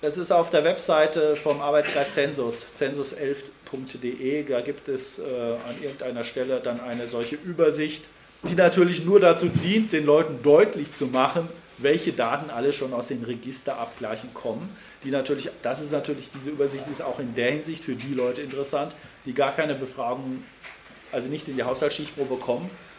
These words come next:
Dann wissen die nämlich auch mal ganz konkret, aha, das, äh, s-, äh, sammeln die statistischen Ämter über mich ein,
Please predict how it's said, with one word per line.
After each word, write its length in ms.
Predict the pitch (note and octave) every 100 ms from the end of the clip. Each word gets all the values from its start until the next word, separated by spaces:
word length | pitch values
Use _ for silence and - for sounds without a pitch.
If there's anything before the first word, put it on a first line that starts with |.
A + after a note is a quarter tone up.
| - -
Dann 180 | D3+ D3+
wissen 200 | D#3+ F3+
die 120 | D#3+
nämlich 260 | C#3 C3 -
auch 200 | B2 D3+
mal 140 | D3+
ganz 280 | D3+ C#3 -
konkret, 500 | F3 D3 B2+ C#3 - -
aha, 480 | D3 C3+ B2+ D3+ - - - - -
das, 320 | C#3 F3+ -
äh, 340 | - D#3+ D#3+ D3+
s-, 180 | - -
äh, 220 | D#3+ D3
sammeln 320 | C3+ B2+ C#3 C#3+
die 80 |
statistischen 600 | C#3+ C#3+ C3+ D3 D#3+ D3
Ämter 280 | C#3 C#3 D#3+
über 160 | D3+ C3
mich 300 | B2+ A#2 -
ein, 300 | A#2 C3 E3